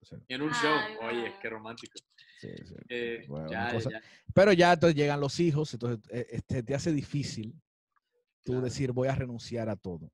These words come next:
Speaker 1: hasta que tú no
Speaker 3: Claro.
Speaker 1: tienes eso.
Speaker 2: Sí.
Speaker 1: Pero gracias, digo, me imagino que,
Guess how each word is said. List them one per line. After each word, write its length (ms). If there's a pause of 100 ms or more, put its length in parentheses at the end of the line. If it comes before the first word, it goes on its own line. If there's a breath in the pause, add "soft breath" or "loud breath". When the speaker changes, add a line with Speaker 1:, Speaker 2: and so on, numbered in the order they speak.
Speaker 1:
hasta 240
que 80
tú 140
no 100
Speaker 3:
Claro. 320
Speaker 1:
tienes 320 (920)
eso. 260 (340 loud breath)
Speaker 2:
Sí. 80 (160 loud breath)
Speaker 1:
Pero 360 (280 soft breath)
gracias, 480
digo, 380 (460)
me 120
imagino 320
que, 180